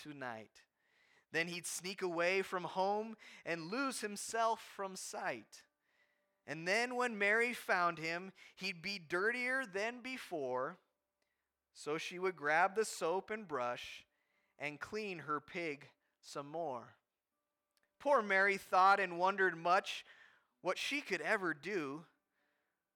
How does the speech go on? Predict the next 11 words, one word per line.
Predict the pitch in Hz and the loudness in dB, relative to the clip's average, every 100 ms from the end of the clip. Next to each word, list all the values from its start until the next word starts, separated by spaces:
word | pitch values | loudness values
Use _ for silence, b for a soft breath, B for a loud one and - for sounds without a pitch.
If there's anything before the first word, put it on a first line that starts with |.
| _ | _
until | 135 - 214 | -16 -2 -2
she | 247 226 | 0 -4
figured | - 240 240 220 170 202 | -6 -6 -2 -2 -2 -2
out | 214 | -2
a | |
plan, | - - 233 214 135 107 107 _ _ _ _ _ _ 110 | -4 -6 -6 -4 -6 -8 -14 _ _ _ _ _ _ -14
and | 123 135 | -12 -2
this | 202 - | -2 -2
she | - 143 | -6 -8
carried | 123 - 151 123 101 | -8 -4 -2 -4 -8
through. | - 160 156 | -14 -8 -8